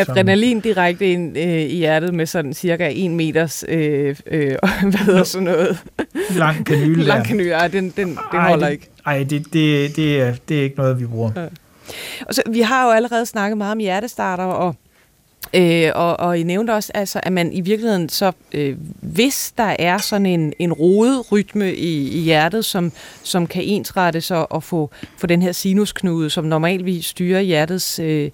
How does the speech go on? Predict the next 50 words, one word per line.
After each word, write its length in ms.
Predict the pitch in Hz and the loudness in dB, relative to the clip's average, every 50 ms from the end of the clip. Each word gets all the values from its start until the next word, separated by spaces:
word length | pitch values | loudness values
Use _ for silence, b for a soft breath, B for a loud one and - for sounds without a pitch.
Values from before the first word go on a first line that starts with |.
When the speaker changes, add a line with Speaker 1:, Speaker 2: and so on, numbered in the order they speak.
| B B B B B B | B B B B B B
Speaker 2:
elektriske 580 | B - 175 170 - - 196 190 - - 208 190 | B 2 2 2 2 0 -6 -6 -4 0 0 0
aktivitet 500 | 165 160 - - 170 156 - 202 185 - | 0 0 -4 -8 -10 -4 -2 0 -2 -2
til 180 | - - 190 180 | -2 -2 0 0
at, 280 | - - 135 160 151 - - | 2 2 2 0 0 -2 -4
at 80 | 151 | -6
slå, 400 | - - - 190 175 143 - - - - - - | -4 -2 0 0 0 0 -2 -6 -12 -10 -4 0
øh, 340 | 175 156 147 143 139 139 - - - - | 0 2 2 2 0 -2 -4 -8 -6 -6
øh, 180 | - 67 - - - - - - | -6 -4 -4 -6 -8 -8 -2 0
regelmæssigt 520 | 175 175 151 147 185 170 160 165 - 165 | 2 2 2 2 0 0 0 -2 -2 -4
og 80 | 156 - | -4 -2
godt 180 | - 156 160 165 | 0 -2 -2 -2
igen, 300 | - - 160 160 170 160 B B B B B B B B B - | -2 -2 0 0 0 -2 B B B B B B B B B 0
øh, 380 | 170 165 160 156 151 147 135 - | 2 4 4 4 4 2 0 -2
så, 160 | - - - 220 - - | -4 -4 -4 -4 -4 -4
så 120 | - 226 | -4 -4
giver 180 | - - 247 262 | -2 0 0 2
man 120 | 269 254 | 2 2
jo 80 | 214 170 | 2 2
altså 220 | - 143 - 143 131 - _ _ - | 0 -2 -4 -8 -10 -12 _ _ -2
virkelig 280 | 214 277 285 - 226 | 0 0 0 2 0
et 80 | 180 - - | 0 0 2
ordentligt 360 | - 262 330 - 339 254 175 | 2 2 2 2 2 0 0
stød. 220 | - - 135 - - | -2 -2 -4 -6 -6
Så, 220 | - - - 156 - | -6 -4 -4 -4 -4
så, 360 | - - - 165 151 143 139 135 | -4 -6 -4 -2 -2 0 0 -2
øh, 260 | 131 131 123 - - | -2 -2 -4 -4 -6
så 180 | - - - | -6 -6 -6
det 120 | 151 - 147 | -6 -4 -2
gælder 180 | 214 233 240 | 0 2 2
om 120 | 233 202 185 | 2 2 2
ikke 160 | 190 196 226 | 2 2 2
at, 160 | 214 185 - - | 2 0 0 0
at 280 | - 156 151 143 135 - | 0 0 0 0 0 0
røre 340 | 151 151 160 202 233 240 196 | 2 2 4 4 2 2 2
ved, 180 | 196 190 165 147 - B B B B B B B | 2 0 0 0 -4 B B B B B B B
øh, 520 | 165 156 151 147 147 143 139 139 - - - - _ - | 0 2 2 2 2 0 -2 -4 -4 -6 -8 -8 _ -2
en 220 | 151 160 156 151 | 0 0 0 0
person, 400 | - - 160 - - 170 - - | 0 -2 -2 0 0 -2 -2 -2
som, 340 | - - - 165 156 147 135 | -4 -2 0 0 0 0 -2
som 260 | - - - 165 147 | -4 -4 -2 -2 -2
får 240 | - - 196 - - | 0 0 -2 -2 -2
sådan 180 | - - 175 175 | -4 -2 -2 0
et 140 | 170 156 - | 0 -2 -4
stød. 280 | - - 165 160 180 160 - B B B B B B B - - - 185 165 | -2 0 2 2 2 0 -4 B B B B B B B -12 -6 -4 -2 2
Hvorfor 240 | 170 190 202 302 | 2 2 2 0
skal 200 | 294 - - 240 | -2 -2 -2 -2
der 60 | - 175 | -2 0
så 140 | - 214 | 2 4
meget 300 | 202 196 175 170 233 277 | 4 4 4 2 2 0
til? 300 | - - - 233 277 269 | 0 0 0 0 0 0